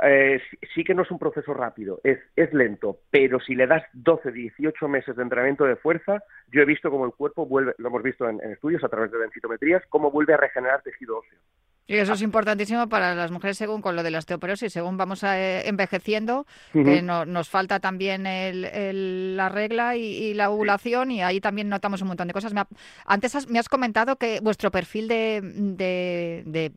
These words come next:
Speaker 2: pacientes,
Speaker 1: Ujú.
Speaker 2: eh, o de, de usuarios en, en la clínica MEDEX es, em, de que hay gente que es mayor, ¿no? Y que
Speaker 1: Sí,
Speaker 2: muchos
Speaker 1: sí.
Speaker 2: son enfermos oncológicos, o sea que
Speaker 1: Sí, sí.
Speaker 2: estáis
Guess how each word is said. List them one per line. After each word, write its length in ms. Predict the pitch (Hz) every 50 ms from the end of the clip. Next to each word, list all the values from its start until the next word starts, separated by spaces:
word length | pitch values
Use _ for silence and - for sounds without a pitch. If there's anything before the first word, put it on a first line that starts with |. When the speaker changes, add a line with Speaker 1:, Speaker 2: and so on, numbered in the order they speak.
| - -
Speaker 2:
pacientes, 640 | 147 147 - - 214 240 240 - 262 302 330 - - - - - - -
Speaker 1:
Ujú. 120 | 180 170 160
Speaker 2:
eh, 320 | 185 185 180 180 175 170
o 80 | 165 160
de, 360 | 170 170 160 151 156 151 -
de 420 | 147 151 151 147 151 147 147 147 147
usuarios 640 | 151 165 - - 160 170 190 214 247 240 233 -
en, 300 | 247 226 226 220 220 214 -
en 180 | 220 220 214
la 120 | 208 208 202
clínica 380 | 220 226 220 214 202 - 190
MEDEX 380 | 196 214 220 240 269 269 - -
es, 300 | 185 202 202 196 - -
em, 680 | 214 202 202 196 185 180 175 170 165 156 156 151 - -
de 320 | - 135 - 156 165 165
que 160 | - - 143 104
hay 160 | 117 180 180
gente 300 | - - 220 220 214 254
que 80 | - 233
es 80 | 214
mayor, 340 | 214 202 175 175 247 320 277
¿no? 220 | 196 202 262 285 240
Y 160 | 185 185 180
que 80 | - 185
Speaker 1:
Sí, 60 | 175
Speaker 2:
muchos 220 | 180 165 - 247
Speaker 1:
sí. 60 | 254 -
Speaker 2:
son 160 | 247 254 277 269
enfermos 320 | 214 233 240 247 240 233
oncológicos, 560 | 233 214 - 196 233 269 - 240 208 175 151
o 60 | 151
sea 160 | 147 - 165 160
que 160 | 170 165 -
Speaker 1:
Sí, 40 | 160
sí. 60 | 147
Speaker 2:
estáis 280 | - 196 202 208 208